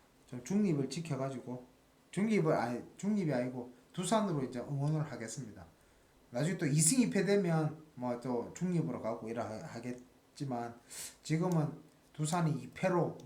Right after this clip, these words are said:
몰려있기 때문에 두산 위주로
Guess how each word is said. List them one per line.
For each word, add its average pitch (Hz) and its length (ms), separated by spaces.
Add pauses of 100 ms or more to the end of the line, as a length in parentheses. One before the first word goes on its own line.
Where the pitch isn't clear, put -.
몰려있기 147 580
때문에 117 380 (520)
두산 165 500 (140)
위주로 147 540